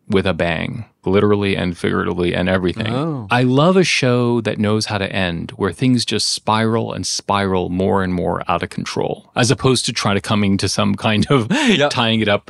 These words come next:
Speaker 1: nicely. So that show is just fantastic. And then my other recommendation, I've often recommended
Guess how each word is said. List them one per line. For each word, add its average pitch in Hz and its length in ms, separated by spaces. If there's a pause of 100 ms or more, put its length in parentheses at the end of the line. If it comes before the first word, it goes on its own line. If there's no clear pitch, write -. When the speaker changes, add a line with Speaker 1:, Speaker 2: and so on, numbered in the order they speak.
Speaker 1:
nicely. 104 480 (260)
So 147 120
that 151 180
show 135 220
is 110 120
just - 220
fantastic. 92 440
And 139 80
then 147 100
my 143 180
other 208 360
recommendation, 101 760 (840)
I've - 180
often 156 320
recommended 107 560